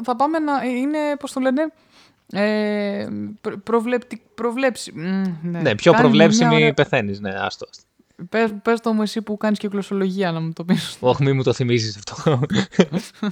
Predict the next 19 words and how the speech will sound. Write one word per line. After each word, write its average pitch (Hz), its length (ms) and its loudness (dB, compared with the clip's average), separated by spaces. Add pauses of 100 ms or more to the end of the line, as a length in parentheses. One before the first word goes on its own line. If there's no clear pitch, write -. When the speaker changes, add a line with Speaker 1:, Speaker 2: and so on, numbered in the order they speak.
(1500)
Speaker 2:
Πλάκα, 170 180 6
Speaker 1:
Θα 208 60 6
Speaker 2:
πλάκα, 170 200 4
Speaker 1:
γράψεις 147 140 4
και 147 60 0
Speaker 2:
γλωσσο-, 143 200 2
Speaker 1:
από - 80 0 (220)
Speaker 2:
να 127 160 0
ξέρεις, 131 500 4
η 131 100 -2
γλωσσολογία, 131 920 0 (280)
ε, 123 280 2 (100)
σαν 160 260 -2
επιστήμη 165 440 0
έχει 151 560 2
απίστευτο 131 520 0
ενδιαφέρον, 104 720 -2 (100)
να 107 140 -4
ξέρεις. 95 480 -4